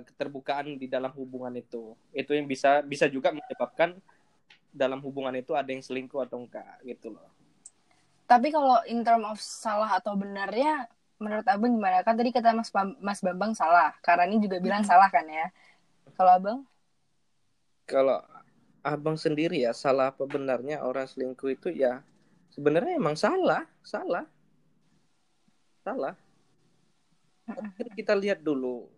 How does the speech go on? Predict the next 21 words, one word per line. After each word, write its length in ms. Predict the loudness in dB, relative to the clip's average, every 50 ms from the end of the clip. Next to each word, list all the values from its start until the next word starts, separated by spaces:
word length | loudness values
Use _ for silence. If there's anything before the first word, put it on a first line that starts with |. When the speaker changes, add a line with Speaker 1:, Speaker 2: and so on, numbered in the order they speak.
| -10 -4
Speaker 1:
eh, 360 | -2 -2 0 0 -2 -2 -4 -6 -8 -8
apa 220 | -8 -6 -2 -2 -2
ya, 140 | -2 -2 -4 -10 -10 _
posisi 380 | -6 -6 -4 -6 -8 -10 -10 -6
kasusnya 560 | -2 -2 -2 -2 -2 -4 -6 -4 -2 0 0 0 -2
lah. 100 | -4 -12 -18 -20 -20 -20 -20 -20 -20 -20 _ -6
Semisal 640 | 0 2 2 2 2 0 0 2 2 2 2 2 -2
dia, 680 | -8 -6 -2 2 4 6 6 4 4 2 0 -4 -6 -8 -12 -20 -20 _ _ _ _ -8 -2
alasan 400 | -2 0 0 -2 -4 -6 -6 -6
dia 120 | -6 -6
selingkuh 360 | -6 -8 -12 -12 -12 -10 -10 -10
itu 360 | -10 -8 -10 -10 -8 -10 -10 -12
sebenarnya 480 | -12 -10 -8 -6 -4 -4 -6 -6 -6 -10 -12
untuk 200 | -12 -12 -14 -12
menyudahi 880 | -10 -8 -8 -8 -4 -2 -2 0 0 -2 -2 -4 -8 -14 -20 -20 -20 -20 -20
satu 360 | -20 _ -20 -18 _ -16 -14
hubungan, 460 | -14 -14 -14 -14 -16 -18 -18 -20 -20 -20 -20 _ _ _
maksudnya 520 | -14 -14 -12 -12 -10 -8 -6 -6 -6 -8 -12 _ _ _ _ _ _ _ -2
dia 120 | 0 0 2
nggak 240 | 2 0 0 0 0
tahu 120 | -2 0